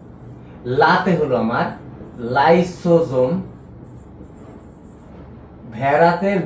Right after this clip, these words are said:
ভেতে হলো ভেসিকল, আর হলো ভ্যাকুওল। ভাই, অ্যাডমিশন পর্যন্ত কাজে লাগবে।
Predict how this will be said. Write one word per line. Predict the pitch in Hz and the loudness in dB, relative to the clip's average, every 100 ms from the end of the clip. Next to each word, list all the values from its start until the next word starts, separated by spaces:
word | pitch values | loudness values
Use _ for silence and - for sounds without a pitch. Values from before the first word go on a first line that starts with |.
| 113 | 0
ভেতে | 151 165 202 175 | 2 2 2 2
হলো | 156 127 - - - - - - 110 | 2 2 -2 -6 -18 -20 -20 -18 -2
ভেসিকল, | 151 165 - 226 220 160 131 170 202 - - - - - - - - - - - - - - - | 2 2 2 -2 2 4 4 4 0 -4 -10 -16 -16 -20 -20 -20 -18 -18 -18 -18 -18 -10 -2 0
আর | - 156 | 2 2
হলো | 170 147 170 - 127 | 2 4 2 2 2
ভ্যাকুওল। | 127 123 147 131 107 | 2 0 -4 -4 -2
ভাই, | 113 165 | -4 2
অ্যাডমিশন | 196 185 196 233 247 247 208 | 4 4 2 2 2 2 0
পর্যন্ত | 170 170 165 160 | 0 0 0 0
কাজে | 226 233 214 | 0 -2 -4
লাগবে। | 202 | -4